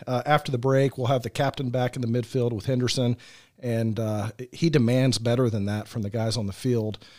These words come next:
Um, so hopefully, uh, this will be more of a one-off than a, than a systemic problem.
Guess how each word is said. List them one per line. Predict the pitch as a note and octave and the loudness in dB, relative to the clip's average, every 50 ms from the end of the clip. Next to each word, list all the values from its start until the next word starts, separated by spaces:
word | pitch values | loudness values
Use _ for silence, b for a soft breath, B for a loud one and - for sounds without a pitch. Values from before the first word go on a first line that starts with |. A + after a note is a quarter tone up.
| B B B B _ | B B B B _
Um, | - G#2+ G#2 G#2 G#2+ G#2+ G#2 G#2+ | -6 -2 -2 0 0 0 0 -2
so | - - A#2 | -2 0 0
hopefully, | C3 C3 - - C3+ B2 A#2 A2 A2 A2 A2 | 0 0 -2 -4 -2 0 2 2 2 2 2
uh, | G#2 G#2 G2 | 0 0 0
this | G#2+ G#2+ - | 0 0 -2
will | C3 A#2 | 0 0
be | A#2+ A2 G#2 - | 0 -2 -2 -2
more | - A#2 A#2+ A2+ | -2 0 0 0
of | G2 | 0
a | G#2+ | -4
one-off | F#2+ G2 A2 A2 A2 A2 G#2+ G#2+ A2+ A2+ A2+ - - | -6 -6 -4 -4 -2 -2 -2 0 0 0 0 -2 -4
than | - A2 G2+ G#2+ | -4 -2 0 0
a, | G#2 G2+ G#2+ | 0 -2 -2
than | - G2+ A2 A2+ G2+ | -4 -6 -4 -4 -2
a | F#2+ | 0
systemic | - - A2 - - A#2+ G#2+ G2+ G2 - _ - _ | 0 0 0 0 0 0 0 0 -2 -4 _ -20 _
problem. | - C3 A2 G2 F#2 F2+ F#2 F#2 | -4 -2 -2 -2 -2 -4 -6 -8